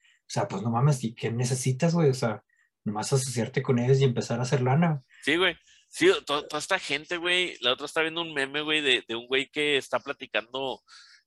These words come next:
Speaker 2: que le fue bien difícil, güey, empezar su empresa, eh, y, y lo, lo estaban etiquetando como white chican porque decía el güey,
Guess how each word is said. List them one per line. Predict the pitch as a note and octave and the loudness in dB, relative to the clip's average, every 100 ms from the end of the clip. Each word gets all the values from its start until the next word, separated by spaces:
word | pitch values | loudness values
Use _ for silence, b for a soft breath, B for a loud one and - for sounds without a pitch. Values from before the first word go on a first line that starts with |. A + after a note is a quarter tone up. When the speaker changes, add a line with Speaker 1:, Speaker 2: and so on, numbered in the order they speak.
| _ | _
Speaker 2:
que | - A#2 | -2 0
le | A2+ | 0
fue | - C3+ | 0 2
bien | C#3+ C#3+ | 2 0
difícil, | D3+ - D3 - D3+ | -4 -4 -6 -6 -4
güey, | D3 D3+ | -2 0
empezar | C3+ A#2 - A#2 | -2 -4 -2 -2
su | - | -2
empresa, | C#3 C3 B2+ B2+ - - _ b b b b _ | -12 -6 -6 -6 -8 -12 _ b b b b _
eh, | - A#2 A2+ A2+ A2+ - | -6 -4 -2 -2 -4 -10
y, | B2 A#2+ A#2+ - | -12 -10 -10 -12
y | B2 A#2 A#2 A2+ A2+ A2+ A#2 A#2 | -12 -12 -10 -12 -12 -12 -12 -4
lo, | A#2 - | -4 -4
lo | A#2 A#2 A2+ | -4 -4 -2
estaban | G#2+ B2 C3 | 0 0 0
etiquetando | C#3 B2+ A2+ A2+ A2+ C3 | -2 -6 -6 -6 -6 -10
como | B2+ A2 | -10 -4
white | A2 A2+ | -4 -2
chican | - B2 B2+ | -4 -4 -4
porque | - - G#2 | -6 -8 -8
decía | - A#2+ | 0 0
el | A#2 | 2
güey, | A#2 A2+ | -2 -4